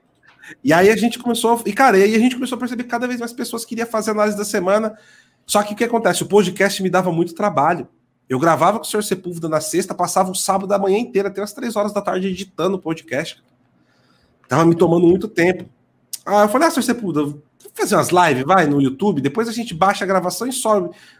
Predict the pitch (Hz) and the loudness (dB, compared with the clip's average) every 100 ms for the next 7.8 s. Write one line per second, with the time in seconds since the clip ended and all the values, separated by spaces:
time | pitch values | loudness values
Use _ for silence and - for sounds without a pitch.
0 | - 427 240 113 104 - _ _ _ _ | -12 -2 0 0 -4 -16 _ _ _ _
1 | - 370 - 415 - 262 269 285 320 - | -14 -10 -2 -2 0 0 -2 -2 -4 -2
2 | 254 254 254 _ _ _ - 294 202 269 | 0 -2 -8 _ _ _ 2 2 2 0
3 | 320 269 262 - _ - 233 240 170 110 | 0 -2 -4 -10 _ -2 -2 -2 -4 0
4 | 135 247 196 - _ _ _ _ _ _ | 2 4 2 -4 _ _ _ _ _ _
5 | _ _ _ _ - 180 185 202 208 202 | _ _ _ _ -2 0 4 6 6 6
6 | 208 208 190 208 196 180 208 208 196 208 | 4 2 0 0 0 0 -2 -2 -2 -4
7 | 208 196 240 - 175 139 107 | -4 -6 -6 -2 2 2 -2